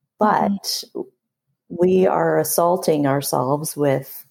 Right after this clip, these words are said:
Speaker 1: sticky glue-like inflammatory foods and concoctions that inhibit that functionality.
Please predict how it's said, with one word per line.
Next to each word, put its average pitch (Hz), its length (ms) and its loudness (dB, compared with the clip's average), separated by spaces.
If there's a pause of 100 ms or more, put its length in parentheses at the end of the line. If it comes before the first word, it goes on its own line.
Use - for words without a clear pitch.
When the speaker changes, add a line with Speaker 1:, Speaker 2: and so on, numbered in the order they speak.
(320)
Speaker 1:
sticky 160 680 -4
glue-like 156 1400 2 (140)
inflammatory 143 1160 2 (140)
foods 139 840 0 (360)
and 147 180 2
concoctions 143 1160 0 (480)
that - 840 0 (680)
inhibit 147 600 0
that 131 200 2
functionality. 113 840 -2